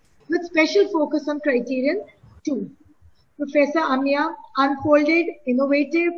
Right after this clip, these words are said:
teaching techniques like GeoGlass, smartwatch, quiz, word puzzle, et cetera. The learned resource person managed to decipher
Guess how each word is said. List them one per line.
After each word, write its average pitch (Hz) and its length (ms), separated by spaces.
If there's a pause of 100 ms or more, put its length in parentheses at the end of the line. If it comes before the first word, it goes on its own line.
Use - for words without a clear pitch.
teaching 277 380
techniques 269 600 (260)
like 233 200
GeoGlass, 262 680 (560)
smartwatch, 269 720 (420)
quiz, 285 340 (460)
word 262 300 (100)
puzzle, 269 540
et - 120
cetera. 226 400 (880)
The 311 80
learned 339 420
resource 294 460
person 294 440
managed 269 440
to 339 100
decipher 269 880